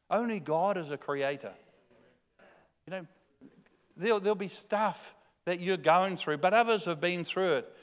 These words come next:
Jesus said, "It's not the one who makes the most noise. It's not the one who jumps around and yells and, and, and so on, who shows off the most that won." Jesus said, "You didn't win because of your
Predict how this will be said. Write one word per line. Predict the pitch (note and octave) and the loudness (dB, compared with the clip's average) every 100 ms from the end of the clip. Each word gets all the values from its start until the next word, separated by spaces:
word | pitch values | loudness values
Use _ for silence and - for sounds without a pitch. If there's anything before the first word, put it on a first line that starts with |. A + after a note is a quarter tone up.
| - | -20
Jesus | - G#3+ A3 F#3+ | -8 -6 -6 -4
said, | G3 | -4
"It's | F3+ | -4
not | E3+ A3 G#3 | -4 -4 -4
the | |
one | E3 F3+ F#3+ | -4 -2 -2
who | |
makes | D3+ D#3+ D#3 | -4 -4 -6
the | D3+ | -4
most | D3+ D3+ C#3 | -4 -4 -6
noise. | C#3+ C3+ F#2+ - _ _ _ _ _ _ _ | -6 -6 -10 -20 _ _ _ _ _ _ _
It's | F3 | -2
not | G#3+ | -2
the | G3 | 0
one | F3+ F#3 | -2 -2
who | D3+ | -4
jumps | D#3+ F3 D#3 | -6 -6 -6
around | D3+ D3+ D#3+ D#3+ C#3+ | 2 4 4 2 0
and | A#2 | -2
yells | B2 D#3 E3+ D3 C3 | 4 4 4 -2 -6
and, | B2 A#2 - _ | -8 -10 -18 _
and, | B2+ C3+ | -4 -2
and | C#3 C3+ B2+ | -2 -4 -2
so | E3 E3+ | 0 2
on, | D#3 | 2
who | C3 | 0
shows | - E3+ D3+ | 2 2 4
off | D3+ C#3+ | 2 0
the | C3+ | 0
most | C#3 D#3 - | 2 2 0
that | C3+ | -4
won." | B2+ D3+ B2 - - - | 2 2 0 -10 -20 -18
Jesus | - G3+ F#3+ | -8 -6 -6
said, | - D#3 | -6 -4
"You | D3 | -6
didn't | B2+ F3+ A3 F3+ | -6 -4 -2 -4
win | D#3+ F3 C3+ | -4 -4 -6
because | B2 D3+ D3 | -8 -8 -6
of | C#3+ | -6
your | C3+ C#3+ | -4 -2